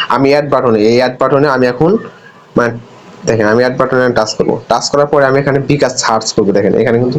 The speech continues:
already তে বিকাশ সার্চ করার একটা অপশন আছে। দেখেন, বিকাশ, বিকাশ।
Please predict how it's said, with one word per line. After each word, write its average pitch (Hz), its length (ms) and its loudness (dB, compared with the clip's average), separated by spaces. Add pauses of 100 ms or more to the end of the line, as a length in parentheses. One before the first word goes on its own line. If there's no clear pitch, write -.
(100)
already 117 360 2
তে 104 60 -2
বিকাশ 113 340 0
সার্চ 104 280 -2
করার 110 180 2
একটা 104 120 -4
অপশন 107 260 -2
আছে। 92 260 -2 (880)
দেখেন, - 260 -2 (2000)
বিকাশ, 104 380 0 (1300)
বিকাশ। 117 500 0